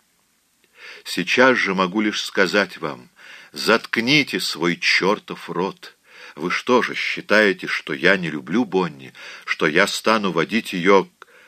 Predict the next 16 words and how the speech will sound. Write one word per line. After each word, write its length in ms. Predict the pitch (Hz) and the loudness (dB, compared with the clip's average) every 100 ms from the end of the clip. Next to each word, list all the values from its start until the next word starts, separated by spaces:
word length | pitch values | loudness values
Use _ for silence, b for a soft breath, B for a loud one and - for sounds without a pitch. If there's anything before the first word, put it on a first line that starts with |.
| b b b b | b b b b
мою-то 540 | - 71 67 123 - 76 | -10 -8 -2 -2 -2 -8
дочь? 560 | 65 135 143 - - - _ _ _ _ _ | 0 0 0 -4 -10 -14 _ _ _ _ _
Боже 360 | 71 76 71 | -10 -8 -10
правый, 580 | - 80 78 67 60 - _ b b b b | -8 -4 -2 -4 -8 -20 _ b b b b
да 120 | 78 | -8
вы 120 | 71 | -6
настоящая 800 | 73 - 82 76 87 - 101 95 | -8 -6 -6 -4 -4 -4 -2 -2
идиотка! 760 | 101 95 107 135 101 - - - _ _ _ _ _ _ b b b b | -2 -4 -2 0 -2 -6 -14 -16 _ _ _ _ _ _ b b b b
Вот 200 | 104 - | 0 4
вы 180 | 104 180 | 4 4
тут 220 | 185 180 | 4 4
изображаете 760 | 170 156 151 131 170 170 165 | 2 4 4 6 6 4 2
из 100 | 156 | -4
себя 420 | - 175 151 156 - B B B B | -2 2 4 4 0 B B B B
добродетельную 840 | 117 120 123 107 156 156 156 160 | 4 6 6 6 2 2 0 2
маменьку, 760 | 165 165 107 78 - - - | 4 2 0 -6 -12 -20 -20